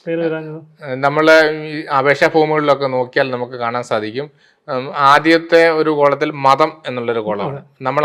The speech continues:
Speaker 2: അവിടെയാണ് ക്രിസ്ത്യൻ എന്ന് രേഖപ്പെടുത്തേണ്ടത്. പിന്നെ രണ്ടാമത്തെ കോളത്തിലാണ്, ആ, ഹൈന്ദവ വിഭാഗത്തെ സംബന്ധിച്ച് ജാതി, നമ്മളെ സംബന്ധിച്ച് ഡിനോമിനേഷൻ അത് വരുന്നത്. അപ്പൊ അവിടെയാണ്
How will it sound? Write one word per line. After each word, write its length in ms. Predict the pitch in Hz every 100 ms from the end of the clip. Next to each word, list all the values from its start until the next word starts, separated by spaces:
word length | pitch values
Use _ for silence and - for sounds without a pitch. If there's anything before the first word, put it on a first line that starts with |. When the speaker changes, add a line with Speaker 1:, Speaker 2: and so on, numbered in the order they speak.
| 139
Speaker 2:
അവിടെയാണ് 440 | 156 160 131 131 123
ക്രിസ്ത്യൻ 400 | 120 - - 131 113
എന്ന് 140 | 120 - 139
രേഖപ്പെടുത്തേണ്ടത്. 640 | 107 113 104 104 107 101 104
പിന്നെ 140 | 127 131
രണ്ടാമത്തെ 420 | 120 127 143 143 151 139
കോളത്തിലാണ്, 520 | 123 120 113 107 131 - _ _ _ 131
ആ, 20 | 117 117 120 135 135 120
ഹൈന്ദവ 260 | 131 131 131
വിഭാഗത്തെ 280 | 127 123 117
സംബന്ധിച്ച് 280 | 120 110 113 110
ജാതി, 340 | 104 104 120 190 _ 117
നമ്മളെ 220 | 117 120
സംബന്ധിച്ച് 260 | 120 117 117 113
ഡിനോമിനേഷൻ 520 | 110 110 113 107 190 190
അത് 80 | 143 120
വരുന്നത്. 280 | 101 98 - _ _ _
അപ്പൊ 120 | - 127
അവിടെയാണ് 520 | 123 151 147 127 135